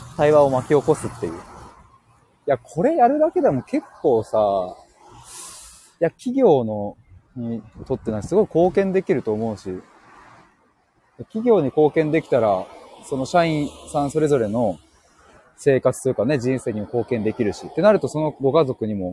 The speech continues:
貢献できるし、まあ、もっと言えばそのね、企業が成長していけば、日本にとってもっといい、ね、社会になるしとかって思うと、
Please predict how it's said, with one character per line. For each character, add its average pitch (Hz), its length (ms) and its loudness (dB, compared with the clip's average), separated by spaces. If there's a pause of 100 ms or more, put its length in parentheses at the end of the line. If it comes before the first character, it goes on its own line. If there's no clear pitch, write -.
貢 120 140 -4
献 113 140 -2
で 107 100 -6
き 113 100 -4
る 95 80 -4
し、 82 260 -12 (2250)
ま 156 300 4
あ、 117 60 0
も 165 160 0
っ - 40 -12
と - 140 -2
言 123 160 2
え - 20 2
ば 110 120 0
そ 123 120 -6
の 120 180 -6
ね、 131 180 -2 (180)
企 165 180 -4
業 127 160 4
が 95 300 2 (140)
成 131 200 0
長 120 160 -6
し - 60 -10
て 131 80 -4
い - 20 0
け 127 120 0
ば、 92 280 -2 (1000)
日 139 80 -4
本 147 140 -2
に 120 80 -4
と 123 80 -4
っ - 20 -10
て - 100 -8
も 117 100 0
っ - 40 -8
と 110 120 -4
い 113 200 0
い、 - 60 -8 (300)
ね、 131 120 -2
社 123 140 -6
会 107 120 -2
に 104 60 -4
な 120 100 0
る 104 80 -4
し - 120 -18
と - 100 -20
か 90 100 -14
っ - 80 -16
て 101 80 -6
思 101 180 -4
う 80 40 -12
と、 82 220 -14